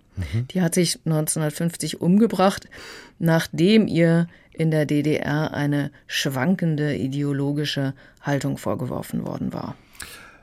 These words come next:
Speaker 1: Dankeschön, Dorothee Meyer-Karweg. Wir sprachen über Susanne Kerkhoff, Berliner Briefe mit der Sprecherin Jennifer Anthony.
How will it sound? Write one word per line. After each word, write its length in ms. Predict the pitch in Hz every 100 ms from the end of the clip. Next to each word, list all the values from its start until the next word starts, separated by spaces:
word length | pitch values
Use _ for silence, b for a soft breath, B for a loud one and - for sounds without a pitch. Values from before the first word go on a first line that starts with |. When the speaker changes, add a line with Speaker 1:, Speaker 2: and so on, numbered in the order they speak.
| -
Speaker 1:
Dankeschön, 440 | 175 170 170 113 98
Dorothee 360 | 98 98 107
Meyer-Karweg. 720 | 95 98 92 - 110 104 101 -
Wir 80 |
sprachen 540 | 104 - 135 151 127 107
über 460 | 135 147 113 101 87
Susanne 480 | 92 95 127 147 120
Kerkhoff, 800 | - 147 - - 98 82 - -
Berliner 500 | 98 98 120 135 107
Briefe 480 | 87 110 135 -
mit 160 | 85 85
der 100 | 92
Sprecherin 720 | - - 113 120 107 101 92
Jennifer 500 | 90 98 110 - 87
Anthony. 540 | 113 139 127 98 82